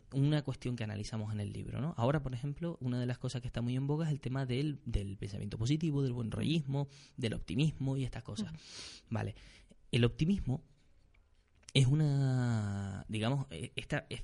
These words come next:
Speaker 1: digamos, eh, esta idea de esperar que lo que ocurra va a ser positivo,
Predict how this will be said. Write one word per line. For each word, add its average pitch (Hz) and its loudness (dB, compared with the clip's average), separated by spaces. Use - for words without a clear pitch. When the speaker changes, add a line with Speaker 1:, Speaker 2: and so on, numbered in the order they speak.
Speaker 1:
digamos, 117 -4
eh, - -16
esta 143 2
idea 160 4
de 147 0
esperar 123 2
que 139 -2
lo 123 2
que 117 -4
ocurra 135 2
va 120 0
a 117 -2
ser 131 -2
positivo, 147 4